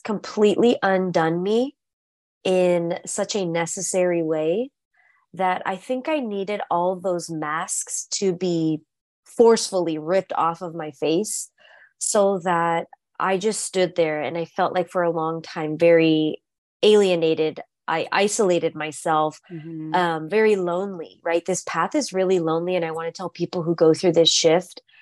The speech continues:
Speaker 1: or any big shift in their life, it's really, really lonely.
Speaker 2: Yeah.
Speaker 1: Um, but that doesn't mean you can't ask for support. And so it's, it's kind of this,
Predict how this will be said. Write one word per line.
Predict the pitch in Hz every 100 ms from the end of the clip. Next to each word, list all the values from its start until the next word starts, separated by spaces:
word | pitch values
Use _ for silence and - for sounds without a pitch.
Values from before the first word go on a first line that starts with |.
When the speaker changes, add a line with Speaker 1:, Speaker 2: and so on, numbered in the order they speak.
| _ -
Speaker 1:
or | -
any | 175 185
big | 185 214
shift | 208 233 220
in | 233
their | 226 226
life, | 226 247 -
it's | 302 -
really, | 180 180 196 175 160
really | 175 156
lonely. | 147 151 156 147 - - _ _
Speaker 2:
Yeah. | 151 147 147
Speaker 1:
Um, | 180 175 160 156 - _
but | 170 214 214
that | 202
doesn't | 208 202 175
mean | 185 180
you | 170
can't | - 170 -
ask | 156 151 -
for | 156
support. | - 165 - 156 - - - - _
And | - 180
so | - 185 175 170 - _ _ _ _ _ _ _ _
it's, | 220 208 - - -
it's | - 202
kind | - 226 294
of | 311
this, | 269 214 185 - -